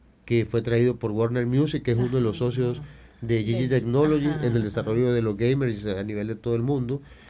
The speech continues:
Speaker 1: Eh, también, eh, tuvimos, eh, una, una batalla de freestyle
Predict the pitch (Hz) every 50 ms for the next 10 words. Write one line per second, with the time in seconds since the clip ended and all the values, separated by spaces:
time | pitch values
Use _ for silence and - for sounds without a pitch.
0 | - - - - - - - - - 113 110 107 101 - 120 110 104 101 107 113
1 | 117 120 120 117 101 - - - _ _ - - _ _ - _ _ _ _ -
2 | _ - - - 139 127 117 113 117 - 104 107 113 117 117 120 117 113 110 101
3 | 95 90 - 107 107 104 110 117 113 117 117 110 101 87 76 98 - - - _
4 | _ - 117 120 123 120 117 110 104 - 120 123 127 127 120 110 101 - 131 139
5 | 156 156 - - 123 123 131